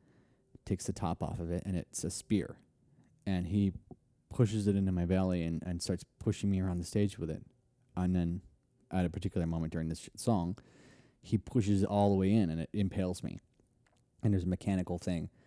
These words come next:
sends the spear through my belly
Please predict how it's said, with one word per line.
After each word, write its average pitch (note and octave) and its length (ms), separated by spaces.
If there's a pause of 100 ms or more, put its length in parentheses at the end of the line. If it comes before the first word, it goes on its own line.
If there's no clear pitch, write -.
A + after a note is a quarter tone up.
(500)
sends G2 420
the E2+ 280 (560)
spear G#2 400
through G2 180
my F2 140
belly F2 480